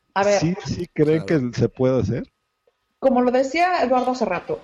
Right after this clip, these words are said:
Speaker 1: esto es sin-, y yo creo mucho también en las cuestiones que son de sincronía. Y si primero todo salió a partir de un audio de, de Ernesto, y le dio un reply Sune,
Speaker 3: Ujú.
Speaker 1: y nos metimos todos al chat,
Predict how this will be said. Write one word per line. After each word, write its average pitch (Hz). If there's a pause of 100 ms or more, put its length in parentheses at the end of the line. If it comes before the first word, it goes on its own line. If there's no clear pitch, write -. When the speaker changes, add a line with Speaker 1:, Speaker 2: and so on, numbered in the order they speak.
Speaker 1:
esto 269
es 320
sin-, -
y 208
yo 247
creo 254
mucho 226
también 202
en 202
las 190
cuestiones 190
que 190
son 180
de 190
sincronía. 147 (680)
Y 214
si 208 (400)
primero 254 (160)
todo 285
salió 240
a 196
partir 214
de 202
un 214
audio 214
de, 165
de 170
Ernesto, 175 (600)
y 208
le 214
dio 254
un 294
reply 240
Sune, 208 (140)
Speaker 3:
Ujú. 123
Speaker 1:
y 214
nos 214
metimos 285
todos 277
al 185
chat, 202